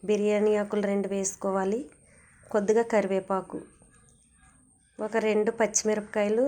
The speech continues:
నాలుగు చీలికలుగా చేసుకుని ఇందులో వేసుకోవాలి. ఇవన్నీ చక్కగా చిటపట్లాడే వరకు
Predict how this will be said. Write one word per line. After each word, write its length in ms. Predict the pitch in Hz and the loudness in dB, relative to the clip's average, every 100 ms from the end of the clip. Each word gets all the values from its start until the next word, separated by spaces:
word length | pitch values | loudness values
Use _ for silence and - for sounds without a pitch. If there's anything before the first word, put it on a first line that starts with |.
| 262 | 2
నాలుగు 360 | 202 196 202 202 | 0 0 -2 -2
చీలికలుగా 500 | 214 202 208 202 208 | -2 -2 -2 -2 -2
చేసుకుని 500 | 220 196 - - 233 359 - - - _ _ _ _ _ _ - | -2 -2 -2 -2 -2 -2 -8 -20 -20 _ _ _ _ _ _ -6
ఇందులో 340 | 214 202 220 | -2 0 2
వేసుకోవాలి. 720 | 247 202 - - 185 180 175 - - _ _ _ _ - - _ _ _ _ _ _ _ _ _ _ _ _ _ _ _ - | 4 4 0 -4 -4 -4 -6 -10 -20 _ _ _ _ -20 -20 _ _ _ _ _ _ _ _ _ _ _ _ _ _ _ -4
ఇవన్నీ 420 | 220 220 214 226 | 0 2 2 2
చక్కగా 480 | 220 214 208 202 214 | 0 -2 -4 -2 0
చిటపట్లాడే 760 | 220 208 196 208 208 202 196 196 | 0 -4 -2 -2 0 0 0 0
వరకు 360 | 196 196 - | -2 -2 -2